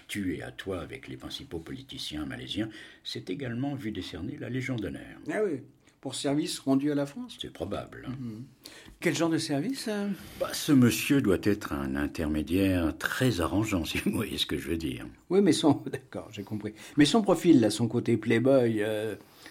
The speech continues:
Speaker 2: ça ne dénote pas un peu dans un pays musulman ?
Speaker 1: Ah, pas loin du monde, quand, ainsi que Razak Beginda, on appartient à l'élite. La stricte observance des préceptes religieux,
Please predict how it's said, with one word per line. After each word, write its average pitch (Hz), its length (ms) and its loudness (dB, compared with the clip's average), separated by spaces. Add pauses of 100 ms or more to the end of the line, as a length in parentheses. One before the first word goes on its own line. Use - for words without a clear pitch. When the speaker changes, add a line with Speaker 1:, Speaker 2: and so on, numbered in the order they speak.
(140)
Speaker 2:
ça 185 240 -4
ne 196 80 0
dénote 131 480 4
pas 98 260 -4
un 92 60 -4
peu 175 240 -4
dans 156 180 -2
un 117 100 -2
pays 107 280 -2
musulman ? 110 680 -2
Speaker 1:
Ah, - 100 -14 (120)
pas 139 120 -2
loin - 280 -4
du - 140 -8
monde, 131 360 -2
quand, 82 280 -4
ainsi - 340 -6
que - 140 -10
Razak 67 500 -6
Beginda, 67 580 -4
on 92 140 0
appartient - 340 -6
à 151 80 0
l'élite. 139 480 0 (140)
La 101 140 0
stricte - 500 0
observance 90 640 0
des 67 140 -8
préceptes - 480 -8
religieux, 82 480 -2